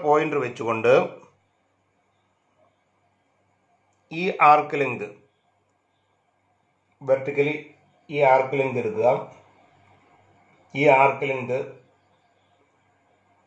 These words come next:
ഇവിടെ നമ്മൾ ഈ ആർക്കിൽ mark ചെയ്യുന്നു. Mark ചെയ്ത് കഴിഞ്ഞാൽ ഇവിടെ intersect ചെയ്യുന്ന ഈ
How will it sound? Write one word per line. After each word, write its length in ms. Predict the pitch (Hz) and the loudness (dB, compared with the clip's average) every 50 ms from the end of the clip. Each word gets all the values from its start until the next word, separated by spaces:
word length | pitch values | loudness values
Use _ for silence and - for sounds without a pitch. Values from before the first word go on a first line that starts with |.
| - 151 151 | -10 -8 0
ഇവിടെ 240 | 151 160 160 165 160 160 - - - 143 | 2 4 4 6 4 2 0 -4 -4 -4
നമ്മൾ 200 | 131 135 131 135 135 - - 139 | -2 0 -2 -2 -2 -4 0 2
ഈ 20 | 135 123 120 120 | 4 6 6 6
ആർക്കിൽ 300 | 120 117 - 131 120 123 135 127 - - - 123 | 4 4 2 -2 -8 -8 -8 -8 -12 -12 -6 -4
mark 260 | 113 110 107 107 - 104 | -4 -4 -4 -6 -8 -12
ചെയ്യുന്നു. 240 | 101 98 107 123 - - _ - - _ _ _ _ _ _ _ _ _ _ _ _ _ _ _ _ _ _ _ _ _ _ _ _ _ _ _ _ _ _ _ _ _ _ _ _ _ _ _ _ _ _ _ _ _ _ _ _ _ _ _ _ _ _ _ _ _ _ _ _ _ _ _ _ _ _ _ _ _ - 139 | -12 -12 -12 -14 -16 -18 _ -20 -20 _ _ _ _ _ _ _ _ _ _ _ _ _ _ _ _ _ _ _ _ _ _ _ _ _ _ _ _ _ _ _ _ _ _ _ _ _ _ _ _ _ _ _ _ _ _ _ _ _ _ _ _ _ _ _ _ _ _ _ _ _ _ _ _ _ _ _ _ _ 4 6
Mark 260 | 147 170 175 175 202 185 156 | 8 8 6 4 0 0 0
ചെയ്ത് 160 | 165 151 156 135 | 0 0 0 0
കഴിഞ്ഞാൽ 360 | 120 113 104 104 104 104 104 - - - - _ _ _ _ _ _ _ _ _ _ _ _ _ _ _ _ _ _ _ _ _ _ _ _ _ _ _ _ _ _ _ _ 170 170 | -2 -2 -2 -2 -2 -2 -4 -6 -12 -18 -20 _ _ _ _ _ _ _ _ _ _ _ _ _ _ _ _ _ _ _ _ _ _ _ _ _ _ _ _ _ _ _ _ -4 0
ഇവിടെ 240 | 170 170 190 190 202 196 196 175 | 0 4 4 4 4 4 0 -2
intersect 440 | 175 175 185 175 - 190 180 185 - | -2 -2 -4 -4 -6 -8 -8 -2 2
ചെയ്യുന്ന 240 | 175 170 170 165 165 165 - - | 2 4 4 4 2 0 -2 -6
ഈ 20 | 165 | -6